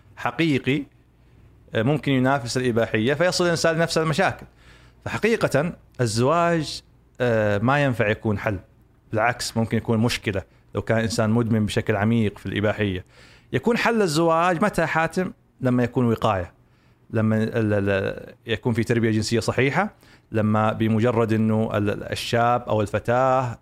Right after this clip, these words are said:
آه، يعني نشعر إنهم، آه، وصلوا للمرحلة العمرية المناسبة واللي ما هي أبدًا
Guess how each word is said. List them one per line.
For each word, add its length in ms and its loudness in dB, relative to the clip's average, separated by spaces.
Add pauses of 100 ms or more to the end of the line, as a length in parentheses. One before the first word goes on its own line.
(120)
آه، 400 0
يعني 280 -2
نشعر 400 0
إنهم، 380 0 (460)
آه، 500 0
وصلوا 340 2
للمرحلة 400 2
العمرية 400 2
المناسبة 640 0
واللي 240 2
ما 200 2
هي 180 2
أبدًا 380 0